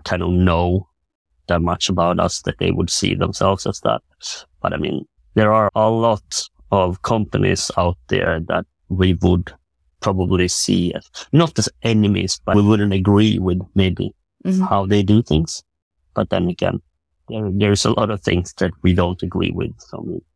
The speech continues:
Speaker 1: that's totally fine.
Speaker 2: So you mentioned therapy at some
Speaker 1: Mm-hmm.
Speaker 2: point. And this is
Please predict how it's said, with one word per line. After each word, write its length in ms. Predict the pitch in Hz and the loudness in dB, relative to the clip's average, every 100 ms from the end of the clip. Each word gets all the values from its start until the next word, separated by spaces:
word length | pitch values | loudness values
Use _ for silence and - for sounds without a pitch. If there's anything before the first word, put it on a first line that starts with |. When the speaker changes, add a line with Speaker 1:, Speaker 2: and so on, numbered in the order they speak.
| - | -8
Speaker 1:
that's 300 | - - - | -6 -4 -4
totally 340 | - 101 - | -2 -2 -4
fine. 300 | - - - - _ _ - | -4 -4 -4 -8 _ _ -14
Speaker 2:
So 460 | - 240 214 208 - _ - | -2 2 2 0 -2 _ 0
you 120 | 190 | 2
mentioned 460 | 190 208 - 190 - | 4 0 0 0 2
therapy 580 | 170 160 143 - 143 - _ - | 2 2 -2 -6 -8 -10 _ -12
at 140 | 151 - | -10 -4
some 180 | - 123 | 0 4
Speaker 1:
Mm-hmm. 120 | 160 | 2
Speaker 2:
point. 240 | 185 147 _ _ _ _ - | 0 -10 _ _ _ _ -4
And 180 | 175 175 | 0 2
this 180 | 226 294 | 2 2
is 300 | 220 185 | 2 0